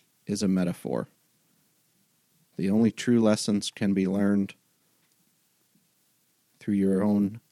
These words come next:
life and your own experience. I cannot explain to you what it means to see injustice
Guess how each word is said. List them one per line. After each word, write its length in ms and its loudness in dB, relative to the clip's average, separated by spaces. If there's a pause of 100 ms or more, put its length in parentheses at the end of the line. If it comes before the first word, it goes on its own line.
life 560 -4
and 140 -6
your 140 -2
own 180 0
experience. 880 -6 (1500)
I 80 -8
cannot 420 0
explain 640 -2
to 140 -6
you 300 -2 (680)
what 180 0
it 140 -2
means 360 0
to 120 -8
see 380 -2
injustice 880 -2